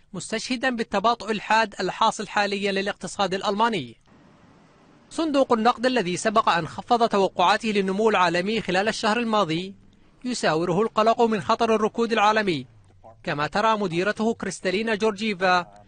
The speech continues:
أن الأحداث خلال الأسابيع الماضية تشير إلى تخفيضات جديدة لهذا النمو.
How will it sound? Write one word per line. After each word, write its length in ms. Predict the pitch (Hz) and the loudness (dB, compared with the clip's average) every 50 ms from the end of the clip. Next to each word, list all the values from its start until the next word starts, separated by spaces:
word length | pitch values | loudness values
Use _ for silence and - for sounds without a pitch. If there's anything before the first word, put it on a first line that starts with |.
| - - _ - - | -20 -20 _ -10 -6
أن 120 | 185 175 175 | -4 -2 0
الأحداث 500 | 170 175 170 - 185 175 220 226 - 226 | 0 0 -2 0 0 0 0 0 0 -2
خلال 340 | 196 - 208 220 220 220 | -2 -2 0 0 0 0
الأسابيع 480 | 220 196 196 - - 208 202 202 240 226 | 0 -2 -2 0 0 0 0 2 0 0
الماضية 680 | 220 202 208 208 208 208 185 196 196 196 196 185 170 - _ - - _ - - - | 0 0 2 2 2 2 2 0 2 2 2 0 -2 -6 _ -20 -20 _ -20 -16 -12
تشير 440 | - 208 - - 220 220 214 214 190 | -10 -8 -4 -2 -2 0 2 2 2
إلى 180 | 190 196 185 | 2 2 0
تخفيضات 640 | - 208 190 - - 208 202 180 202 214 196 - 190 | 0 -2 -4 -4 -4 -4 -2 0 0 0 0 0 -4
جديدة 400 | 185 185 190 196 202 190 185 196 | -4 -4 -2 -2 -2 0 0 0
لهذا 320 | 180 170 151 165 170 170 | 0 0 -2 -2 -2 -2
النمو. 380 | 185 208 226 214 185 143 131 | -2 -2 -2 -2 -2 -4 -6